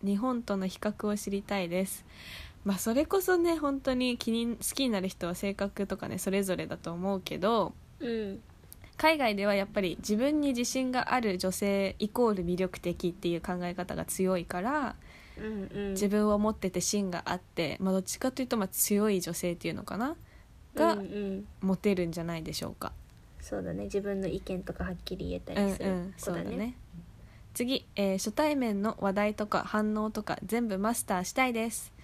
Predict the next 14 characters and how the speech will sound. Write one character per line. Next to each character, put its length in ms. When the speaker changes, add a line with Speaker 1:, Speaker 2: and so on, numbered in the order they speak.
Speaker 1:
マ 160
ス 120
タ 160
ー 40
頑 180
張 80
っ 40
て 100
く 100
だ 120
さ 280
い。 80
<laughs> 760
ま 400